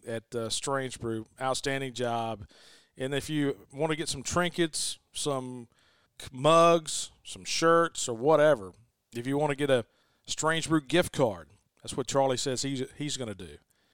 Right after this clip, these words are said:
Go to strange brew coffee house dot com, and they have all that stuff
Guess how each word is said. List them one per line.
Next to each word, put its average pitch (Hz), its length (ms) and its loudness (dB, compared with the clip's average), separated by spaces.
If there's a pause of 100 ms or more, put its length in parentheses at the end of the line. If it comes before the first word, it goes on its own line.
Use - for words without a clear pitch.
(140)
Go 135 80 0
to 127 60 -2
strange 160 500 -2
brew 165 160 2
coffee 156 480 0
house - 520 -4 (220)
dot 131 320 2
com, 127 320 -2
and 120 100 -6
they 127 60 -4
have 123 160 -2
all 143 200 2
that 131 120 0
stuff - 300 -2